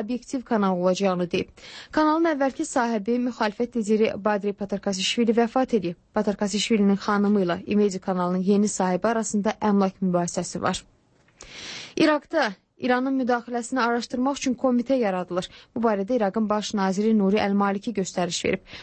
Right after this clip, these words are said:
Komitə İranın müdaxiləsini sübut edən dəlilləri toplayacaq.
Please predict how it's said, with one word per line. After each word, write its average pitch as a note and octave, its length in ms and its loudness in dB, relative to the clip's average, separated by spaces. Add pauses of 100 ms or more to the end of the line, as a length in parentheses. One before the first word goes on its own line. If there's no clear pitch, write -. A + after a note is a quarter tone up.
(120)
Komitə C#4+ 520 2
İranın B3 440 0
müdaxiləsini G#3 600 -2
sübut A#3 440 -2
edən G3+ 240 2
dəlilləri F#3+ 480 0
toplayacaq. E3+ 600 -6